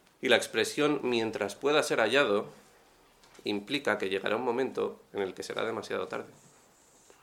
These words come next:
Como lo fue para los contemporáneos de Noé, que tuvieron más de cien años para arrepentirse y escuchar la palabra del Dios de los cielos, pero en su lugar decidieron ignorarlo hasta que se puso a llover.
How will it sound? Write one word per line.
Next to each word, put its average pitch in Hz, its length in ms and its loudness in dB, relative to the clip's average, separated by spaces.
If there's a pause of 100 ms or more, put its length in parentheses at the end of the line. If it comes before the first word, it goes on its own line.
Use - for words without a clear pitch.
(600)
Como 101 200 0
lo 98 80 4
fue 120 220 2
para 120 160 4
los 107 160 2
contemporáneos 101 640 0
de 95 120 -2
Noé, 110 280 0
que 101 100 -4
tuvieron 101 540 -2
más 113 320 4
de 101 140 0
cien 104 260 0
años 107 280 0
para 95 180 -2
arrepentirse 95 720 -4
y 110 80 -2
escuchar 104 420 -6
la 110 100 -2
palabra 104 380 0
del 95 200 -2
Dios - 420 -6
de 104 100 0
los 95 180 -4
cielos, 113 460 -6 (220)
pero 98 180 2
en 95 80 0
su 104 160 0
lugar 104 500 0
decidieron 117 840 0
ignorarlo 143 640 0 (400)
hasta - 320 -8
que - 60 -10
se 104 120 -8
puso 104 280 -6
a - 20 -2
llover. 98 240 -4